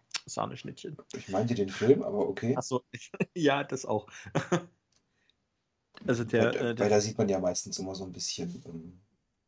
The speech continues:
Speaker 1: Ja, optisch war der Film eigentlich ganz okay.
Speaker 2: Mhm.
Speaker 1: Und, äh, tatsächlich hatte ich eigentlich,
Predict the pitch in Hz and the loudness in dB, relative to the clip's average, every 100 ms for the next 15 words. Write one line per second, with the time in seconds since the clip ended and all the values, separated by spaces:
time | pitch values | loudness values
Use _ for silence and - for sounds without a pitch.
0 | _ _ - 104 101 101 127 - 120 117 | _ _ -8 -6 -6 -6 -10 -2 -2 -2
1 | 110 120 113 104 - 104 98 - 101 104 | -2 -4 -4 -8 -10 -10 -12 -18 -20 -20
2 | _ _ - 95 90 92 117 _ _ _ | _ _ -14 -10 -10 -10 -14 _ _ _
3 | _ _ _ _ _ _ _ _ _ _ | _ _ _ _ _ _ _ _ _ _
4 | _ _ _ 135 127 - - 139 131 127 | _ _ _ -2 0 -4 2 6 6 4
5 | _ _ _ - 131 - 127 131 - 131 | _ _ _ -10 -10 -8 -6 -6 0 0
6 | 131 - 127 120 123 - | 0 -4 -2 -2 -4 -10